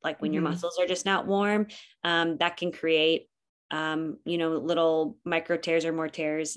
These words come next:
Speaker 1: in the muscle when we're statically stretching, or just be uncomfortable and, and not be behooving. They tend to say more research, although again, it's kind of back and forth, but there is more research that shows just, like,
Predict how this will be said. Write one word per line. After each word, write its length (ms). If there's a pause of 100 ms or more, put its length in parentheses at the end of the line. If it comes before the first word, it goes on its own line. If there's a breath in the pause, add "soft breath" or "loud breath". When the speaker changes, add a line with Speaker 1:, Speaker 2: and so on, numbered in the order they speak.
(120)
Speaker 1:
in 100
the 80
muscle 320
when 140
we're 80
statically 340
stretching, 360
or 60
just 200
be 100
uncomfortable 580
and, 240
and 120
not 160
be 320 (100)
behooving. 600 (320 loud breath)
They 160
tend 220
to 60
say 560 (160)
more 400
research, 760
although 180
again, 240
it's 200
kind 440
of 200 (100)
back 120
and 100
forth, 180
but 180 (320)
there 140
is 240
more 440
research 800
that 200
shows 500 (680 soft breath)
just, 760
like, 260